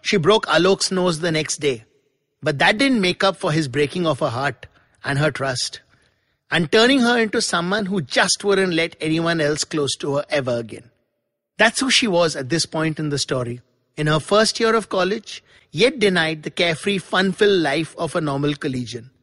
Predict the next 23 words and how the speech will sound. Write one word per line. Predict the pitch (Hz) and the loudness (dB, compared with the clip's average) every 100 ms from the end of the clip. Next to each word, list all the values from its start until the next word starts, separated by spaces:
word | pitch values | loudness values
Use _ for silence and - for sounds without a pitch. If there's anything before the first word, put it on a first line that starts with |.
| _ _ _ | _ _ _
cut | 277 285 | 2 4
off | 170 120 | 2 -2
from | - - 151 | -10 -8 -4
the | 151 | -2
gifts | 143 208 - | 0 0 0
of | 180 | -2
friendship | - 156 147 - 220 | -2 -2 -2 -2 -2
and | 185 151 | -2 -2
romance, | 135 131 139 226 - - - _ _ _ _ | -2 -4 -4 -6 -8 -10 -10 _ _ _ _
blessings | 131 175 170 240 233 - - | 0 2 2 0 -2 -2 0
everyone | 214 240 233 220 | 2 2 2 4
else | 196 196 - | 2 0 0
her | 185 | 0
age | 156 147 - - | 0 -2 -4 -2
took | 190 | -2
for | - 185 | 0 -2
granted, | 143 131 123 127 123 - _ _ _ | 0 -2 -4 -8 -12 -16 _ _ _
but | 131 127 | -10 -4
could | 170 | 0
not | 151 160 | 2 2
ever | 160 139 143 | 2 0 0
be | 135 | -2
hers. | 110 113 - - - | -4 -8 -12 -14 -16